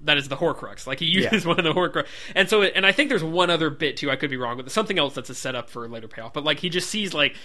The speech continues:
Speaker 1: two or three different things, and it's just like, "Oh." Like, like, J K Rowling is just so good at weaving these together. And instead in the movie, you get, he walks into that room,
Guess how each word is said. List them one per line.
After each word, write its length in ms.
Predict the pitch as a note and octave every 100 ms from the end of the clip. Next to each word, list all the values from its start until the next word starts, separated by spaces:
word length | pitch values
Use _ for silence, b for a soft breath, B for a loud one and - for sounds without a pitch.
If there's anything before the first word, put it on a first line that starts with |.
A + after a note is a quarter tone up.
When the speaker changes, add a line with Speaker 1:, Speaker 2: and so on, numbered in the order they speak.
| B -
Speaker 1:
two 160 | A3
or 60 | A#3
three 160 | G#3+ G#3
different 280 | E3+ D3
things, 240 | D#3 E3 C3
and 100 | C3
it's 80 | C#3+
just 160 | C3+
like, 200 | C3+ C3+ G#3
"Oh." 260 | B3 B2+ B B B B B B B -
Like, 240 | E3 D#3 D#3
like, 300 | F3 D3+ D#3 E3 - F3+
J 160 | G#3
K 100 | A3
Rowling 320 | A3+ G#3 G#3 F3+
is 100 | D3+
just 240 | E3+ -
so 200 | E3+ F#3+
good 120 | F3
at 140 | D#3 D3
weaving 240 | D3 D3+
these 160 | D3 C3+
together. 320 | C3+ C#3 B2+
And 180 | C3+ F3
instead 400 | F3+ - G3+ A3
in 60 |
the 80 | G3+
movie, 300 | D3+ D3+ D3
you 240 | C3 C3 C3+
get, 240 | D3+ - B B
he 160 | - F3+
walks 340 | D#3 F3 F3
into 160 | G3 E3
that 180 | D3 A#2+
room, 360 | C3+ D3 D3+